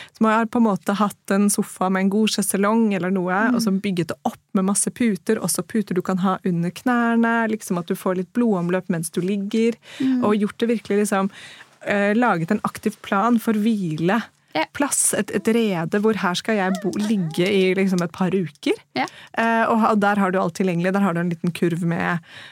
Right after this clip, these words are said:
Speaker 1: alt fra smertestillende til en Snickers, til lepomade, til, eh, AirPodsene dine, til hva enn du trenger da, og som du bare har tilgjengelig, og selvfølgelig vannflaske. Ehm,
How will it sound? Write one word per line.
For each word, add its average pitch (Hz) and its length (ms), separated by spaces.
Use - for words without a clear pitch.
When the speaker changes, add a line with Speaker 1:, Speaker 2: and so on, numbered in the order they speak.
Speaker 1:
alt 180 180
fra 202 120
smertestillende 170 720
til 180 160
en 180 100
Snickers, - 600
til 180 280
lepomade, 165 840
til, 170 360
eh, 170 240
AirPodsene 170 680
dine, 170 600
til 180 340
hva 180 300
enn 180 140
du 185 100
trenger 170 480
da, 226 200
og 196 120
som 196 100
du 190 80
bare 190 160
har 170 140
tilgjengelig, 175 500
og - 80
selvfølgelig 175 320
vannflaske. 175 560
Ehm, 208 540